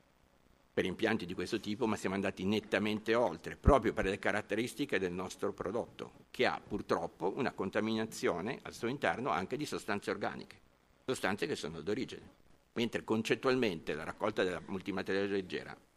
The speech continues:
non dovrebbe avere problemi di odori, perché non ci dovrebbe essere niente che puzza dentro, se non qualche rimasuglio di succo di frutta in un contenitore.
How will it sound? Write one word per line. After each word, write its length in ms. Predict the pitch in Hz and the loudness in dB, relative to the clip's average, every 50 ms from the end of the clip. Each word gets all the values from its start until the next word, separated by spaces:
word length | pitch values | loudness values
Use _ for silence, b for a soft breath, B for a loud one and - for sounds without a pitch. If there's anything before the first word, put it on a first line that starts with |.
| _ - | _ -2
non 120 | 107 104 107 | 0 2 2
dovrebbe 320 | 101 101 139 147 117 92 | 4 4 2 2 2 0
avere 220 | 82 92 87 82 | 0 0 0 -2
problemi 360 | - - 73 82 87 85 82 82 | -2 -4 -4 -4 -4 -4 -4 -4
di 100 | 85 85 | -4 -4
odori, 340 | 85 76 69 69 53 - - | -4 -4 -4 -6 -8 -10 -8
perché 220 | - - - - 107 | -8 -6 -2 0 0
non 160 | 104 110 107 | 0 0 -2
ci 120 | - - | -2 -4
dovrebbe 360 | 117 139 123 98 87 107 117 | -2 -2 -2 -2 0 0 -2
essere 240 | 78 - - 117 123 | -2 -2 -2 -2 -2
niente 300 | 113 80 67 78 - 98 | -2 -4 -4 -6 -8 -8
che 80 | 78 73 | -10 -10
puzza 260 | - 78 73 - - | -12 -12 -12 -10 -8
dentro, 400 | 71 80 95 76 - - - - - - _ _ _ - | -6 -4 -4 -6 -6 -10 -16 -18 -18 -20 _ _ _ -6
se 100 | - 87 | -4 -4
non 140 | 82 92 95 | -2 -2 -2
qualche 320 | - 90 87 - - 92 | 0 -2 -2 0 -2 -2
rimasuglio 540 | 90 92 87 85 85 82 90 104 107 104 104 | -2 -2 -2 -4 -4 -4 -6 -4 -2 -2 -4
di 120 | 98 87 | -4 -4
succo 320 | 85 - 95 85 - - 87 | -6 -8 -8 -8 -4 -4 -4
di 80 | 85 | -4
frutta 400 | 85 - - 104 98 - - - | -4 -8 -8 -10 -10 -8 -4 -2
in 80 | 107 95 | -2 -2
un 80 | 90 87 | -2 -4
contenitore. 680 | - 78 82 - - - 82 80 - 92 76 - - | -8 -10 -10 -10 -10 -10 -10 -8 -6 -6 -6 -6 -8